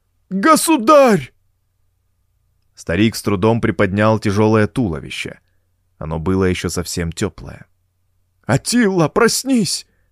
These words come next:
Ведь это только сон!» «Нет», — твёрдо и спокойно сказала девушка.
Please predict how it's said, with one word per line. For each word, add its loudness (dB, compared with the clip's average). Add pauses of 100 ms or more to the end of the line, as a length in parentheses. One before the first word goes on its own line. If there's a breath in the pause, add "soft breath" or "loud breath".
(120)
Ведь -2
это 2
только 2
сон!» 0 (1200)
«Нет», — 0 (880)
твёрдо 2
и 2
спокойно -2
сказала 0
девушка. -4